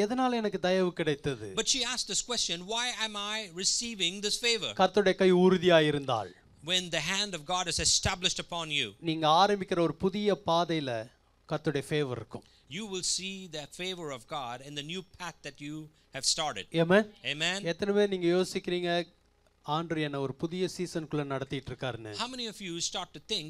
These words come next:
Speaker 2: that God is leading you through a new season?
Speaker 1: உங்களுக்கு ஒரு ஃபேவர் கிடைக்கும்.
Speaker 2: Then you will receive a favor.
Speaker 1: ஆமென்.
Speaker 2: Amen.
Speaker 1: காரணம் கர்த்தருடைய கை உங்களோட உறுதியா
Speaker 2: And
Speaker 1: இருக்கும்
Speaker 2: the
Speaker 1: என்று
Speaker 2: reason
Speaker 1: ஆண்டவர்
Speaker 2: is because
Speaker 1: சொல்லுகிறார்.
Speaker 2: the hand of God is established upon your lives.
Speaker 1: பதினோராவது வசனம் பாருங்க, verse eleven.
Speaker 2: And if you see in verse eleven,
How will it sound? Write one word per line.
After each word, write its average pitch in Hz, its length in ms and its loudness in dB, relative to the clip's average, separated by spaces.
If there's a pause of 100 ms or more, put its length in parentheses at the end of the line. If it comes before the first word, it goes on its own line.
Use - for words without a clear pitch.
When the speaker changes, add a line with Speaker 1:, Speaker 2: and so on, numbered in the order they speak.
Speaker 2:
that 143 160 -8
God 190 200 -4
is 156 140 -8
leading 185 340 -6
you 131 300 -6
through 202 120 -4
a 202 40 -4
new 214 160 -4 (120)
season? 180 380 -6
Speaker 1:
உங்களுக்கு 156 380 0
ஒரு 143 180 0
ஃபேவர் 143 280 2
கிடைக்கும். - 400 -10 (100)
Speaker 2:
Then 156 120 -4
you 190 140 -6
will 190 260 -2
receive 175 300 2
a 151 120 -4
favor. 143 300 -2
Speaker 1:
ஆமென். 185 380 8 (100)
Speaker 2:
Amen. 160 260 0
Speaker 1:
காரணம் 175 380 6
கர்த்தருடைய 160 420 2
கை 160 180 4
உங்களோட 151 340 6 (140)
உறுதியா 156 300 2
Speaker 2:
And 147 100 2
Speaker 1:
இருக்கும் 143 260 2
Speaker 2:
the 143 40 -2
Speaker 1:
என்று 139 140 2
Speaker 2:
reason 139 40 8
Speaker 1:
ஆண்டவர் 143 220 2
Speaker 2:
is - 20 -2
because - 60 -6
Speaker 1:
சொல்லுகிறார். 139 540 2
Speaker 2:
the 156 80 -6
hand 196 260 -2
of 160 120 -10
God 180 240 -4
is 151 140 -6
established 160 600 -4
upon 170 180 -8
your 160 140 -4
lives. 139 600 -2
Speaker 1:
பதினோராவது 202 580 4
வசனம் 196 320 -2
பாருங்க, 196 340 0
verse 180 440 2
eleven. 156 340 0 (160)
Speaker 2:
And 156 140 -2
if 165 100 -4
you 196 240 -4 (140)
see 214 300 -2
in 185 140 -4
verse 202 240 4
eleven, 185 460 0